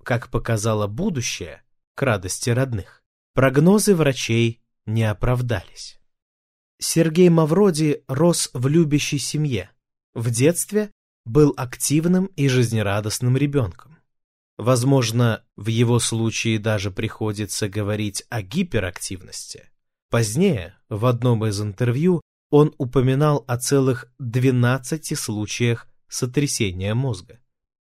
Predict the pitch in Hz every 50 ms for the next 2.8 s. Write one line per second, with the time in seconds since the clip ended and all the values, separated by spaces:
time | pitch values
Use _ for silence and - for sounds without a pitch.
0 | _ _ _ - 220 214 - - 151 151 160 175 165 139 139 131 127 123 - 131
1 | 131 131 123 110 107 110 107 104 101 95 90 85 87 - 107 135 170 196 175 135
2 | 113 101 117 120 143 151 135 - - 131 117 113 110 104 101 95